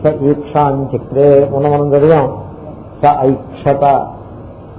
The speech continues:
So, ఇలాగంటే విషయవాక్యాలు, ఈక్ష అనే పదం ఉన్నటువంటి మూడు నాలుగు వాక్యాలు ఉన్నాయి. అవన్నీ కలిపి అక్కడ విషయవాక్యం.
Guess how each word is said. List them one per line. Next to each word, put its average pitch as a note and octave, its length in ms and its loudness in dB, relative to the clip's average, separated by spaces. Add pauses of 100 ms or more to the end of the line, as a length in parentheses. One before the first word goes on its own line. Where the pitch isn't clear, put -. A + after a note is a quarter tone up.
(380)
So, D3+ 100 4
ఇలాగంటే E3+ 440 4
విషయవాక్యాలు, D3+ 760 2
ఈక్ష F3 440 0
అనే F3+ 260 6
పదం D#3+ 300 -2
ఉన్నటువంటి C#3 500 -6
మూడు D3+ 340 -2
నాలుగు C#3 240 0
వాక్యాలు B2+ 400 0
ఉన్నాయి. D3 260 -8 (400)
అవన్నీ D3 260 0
కలిపి E3+ 380 -2
అక్కడ F3+ 260 -2
విషయవాక్యం. B2 680 -6